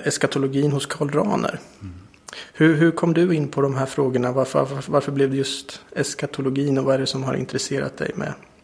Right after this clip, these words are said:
Speaker 2: Alltså,
Speaker 1: den?
Speaker 2: vad gäller min, min avhandling kan man kanske säga att det finns två poler, där det ena är ju att jag tycker att, eh, Rana är en otroligt fascinerande,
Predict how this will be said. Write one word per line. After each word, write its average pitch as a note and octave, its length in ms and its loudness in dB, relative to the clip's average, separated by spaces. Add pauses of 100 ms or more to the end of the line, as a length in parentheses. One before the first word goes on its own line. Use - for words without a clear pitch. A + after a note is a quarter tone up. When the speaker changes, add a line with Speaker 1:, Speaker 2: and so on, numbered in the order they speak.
(580)
Speaker 2:
Alltså, A#2 420 -2
Speaker 1:
den? B2+ 120 -6
Speaker 2:
vad B2 120 0
gäller A#2+ 240 0
min, A2+ 440 4
min A#2+ 120 0
avhandling C#3 560 2
kan A#2+ 120 -2
man A#2 120 -2
kanske A#2 220 -4
säga A2+ 280 0
att G#2+ 100 -2
det G#2 60 -6
finns - 340 -4
två G#2+ 460 0 (560)
poler, G2 400 4
där F#2+ 160 2
det G#2+ 200 0
ena G#2+ 180 2
är G2+ 100 0
ju G2 320 0
att G2+ 160 -8
jag G2 80 -10
tycker G2 260 -6
att, - 340 -8
eh, F#2 240 -2 (160)
Rana G#2+ 640 0 (100)
är G2+ 240 -4
en G2 340 -6
otroligt F#2+ 600 -8
fascinerande, F#2 920 -6